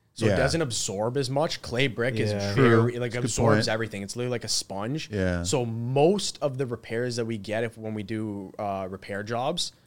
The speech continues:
Speaker 1: are brick, and it's generally because of water damage or even salting is a big one too throughout
Speaker 3: Mm-hmm.
Speaker 1: the winter. So it absorbs everything.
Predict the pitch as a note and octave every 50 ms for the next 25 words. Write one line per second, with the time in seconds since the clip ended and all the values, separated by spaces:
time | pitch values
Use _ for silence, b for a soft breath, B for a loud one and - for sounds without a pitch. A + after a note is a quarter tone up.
0 | _ _ _ _ _ _ _ _ _ _ _ _ _ _ _ C3 B2+ A#2 A2+ G#2
1 | G2+ F#2+ F#2 F2+ A2+ G#2+ - E2 - - - - _ _ _ _ _ - B2 A#2
2 | - A#2+ A2 G#2+ _ _ _ _ _ D3+ C#3 A#2+ A#2 C3+ C#3 D3 D3+ D#3 D#3 D#3
3 | D3 C3+ B2+ - C#3 B2 A#2 G#2+ F#2 G2 G2 G#2 A2 A#2 A#2 A2+ G#2+ A2+ A2 A2+
4 | A2+ A2+ A2 A2 A2 A2 G#2+ G#2+ A2 - A2 A2 G#2 G2+ G2+ F#2+ G#2+ A2 A2 G#2+
5 | - - - - G2 G#2+ A2+ - B2+ B2 B2 A#2+ A2 A2+ G2+ A#2 A#2+ A2+ B2+ B2
6 | A#2+ A2+ - A#2 B2 A#2 A2 A#2 A2 A2 A2 A2 G2+ G2+ G#2+ A2 A2+ C#3 D3+ E3+
7 | E3+ b b b b b b b b b _ - - C3 A#2 A2 A2 G#2+ - C3
8 | C3 C3+ B2 A2 B2 C3 D#3 D3+ - - G2+ A2 B2 A#2+ A#2+ D#3 D#3+ E3+ E3+ D#3+